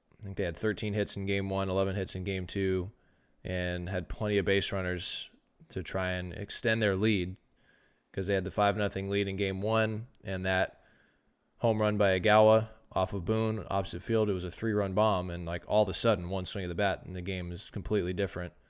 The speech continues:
And it felt like the Gauchos had missed out on some opportunities to put up some big numbers in innings, and that came back to bite them in game two.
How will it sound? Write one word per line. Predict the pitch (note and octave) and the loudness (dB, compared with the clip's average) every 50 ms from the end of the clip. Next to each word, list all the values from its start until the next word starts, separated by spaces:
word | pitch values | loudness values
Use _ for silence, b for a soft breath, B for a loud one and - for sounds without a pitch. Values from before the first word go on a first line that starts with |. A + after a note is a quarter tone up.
| _ _ _ _ _ _ _ _ _ _ _ | _ _ _ _ _ _ _ _ _ _ _
And | F#2+ F#2+ F#2 F2+ F2+ | -6 -4 -4 -4 -4
it | C2+ D#2+ | -6 -6
felt | - - G#2 F2+ | -4 -2 0 0
like | F2+ F#2 F#2 F2+ | 2 0 -2 -2
the | - G2 | -4 -4
Gauchos | E2+ F2 F2+ F2+ F#2+ F#2 F2 | -2 -2 -2 -2 -4 -4 -4
had | F#2 F2 | -6 -6
missed | F#2 F#2 F2 - - | -6 -4 -4 -2 -2
out | F#2+ F#2 F2 | -2 -2 -2
on | F2 F2 | -4 -6
some | - - F#2+ | -6 -6 -4
opportunities | F2 F2 E2+ - - - G2+ G2 F#2 F#2 F2+ F2+ F2+ - - - - _ _ _ _ _ _ _ _ _ _ - | -4 -4 -4 -6 -6 -6 -4 -4 -2 -2 -2 -2 -2 -4 -4 -6 -10 _ _ _ _ _ _ _ _ _ _ -6
to | - F#2+ F#2+ F2+ F2 | -4 -2 -2 -2 -2
put | - - G2+ | -2 -2 0
up | F#2+ F#2+ F2+ - | 0 0 -2 -4
some | - F2+ F2 | -6 -6 -4
big | F#2 F#2+ F2 | -4 -4 -4
numbers | G2 G2+ G2 F2+ F2 F2 F2 - - - - - _ _ _ _ _ _ | -4 -4 -4 -4 -4 -4 -2 -4 -4 -4 -6 -10 _ _ _ _ _ _
in | - F2+ F2+ F2 F2 F2 F2 - | -8 -6 -6 -4 -6 -6 -8 -8
innings, | - F#2+ F#2 F#2 F2+ F#2 F#2+ - - | -8 -6 -6 -4 -6 -4 -6 -6 -6
and | F2 E2+ | -6 -4
that | F#2 F#2+ - | -6 -6 -4
came | - G#2+ G2+ | -4 -4 -2
back | F#2+ F#2 F2+ | -2 -2 -2
to | - F#2+ | -4 -4
bite | F2+ G2 F#2+ F#2 D#2+ | -2 0 0 0 -2
them | F#2 F#2 F#2 F2 F2 - _ _ _ _ _ _ | -4 -8 -8 -10 -10 -14 _ _ _ _ _ _
in | - G2+ | -10 -8
game | F#2 F#2 F#2+ F#2 F2+ | -6 -4 -4 -4 -6
two. | - - A2 G#2+ G2+ F#2+ F#2+ | -4 -2 0 0 0 0 -2